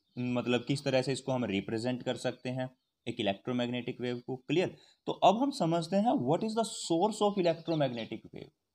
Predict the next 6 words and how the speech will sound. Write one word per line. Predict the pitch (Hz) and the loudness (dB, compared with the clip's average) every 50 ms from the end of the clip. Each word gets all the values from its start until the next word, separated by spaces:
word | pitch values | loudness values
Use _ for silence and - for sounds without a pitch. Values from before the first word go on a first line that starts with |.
| _ _ _ _ _ _ _ _ _ - | _ _ _ _ _ _ _ _ _ -2
क्लियर? | 113 120 160 196 196 196 - - _ - | 2 4 4 4 2 0 -6 -16 _ -2
मतलब | 131 131 131 160 175 185 180 - | -2 0 4 4 4 4 2 2
कि | - 185 190 180 - 170 | 2 4 4 4 4 6
इलेक्ट्रोमैग्नेटिक | 156 147 147 147 147 - 185 175 170 160 156 156 156 156 170 160 | 6 6 6 4 2 0 2 2 2 2 2 2 2 2 0 0
वेव | 151 131 139 135 139 135 139 - | 2 4 4 4 2 0 0 -2
का | 160 | -2